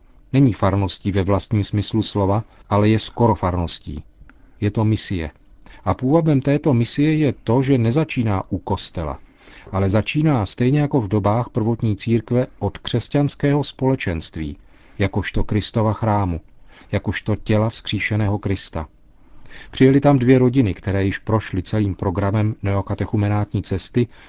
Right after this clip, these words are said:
a mají už velké děti. Všichni se rozhodli změnit univerzitu, domov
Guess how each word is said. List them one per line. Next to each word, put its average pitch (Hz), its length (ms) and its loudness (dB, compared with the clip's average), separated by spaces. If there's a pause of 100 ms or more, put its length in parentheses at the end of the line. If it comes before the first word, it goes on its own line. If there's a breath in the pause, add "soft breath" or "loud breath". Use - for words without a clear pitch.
(120 loud breath)
a 127 80 2
mají 110 220 2
už - 180 -2
velké 101 380 0
děti. 98 300 -4 (340 loud breath)
Všichni 123 380 0
se - 160 -2
rozhodli 104 420 0
změnit 101 460 0
univerzitu, 104 760 0
domov 101 540 -2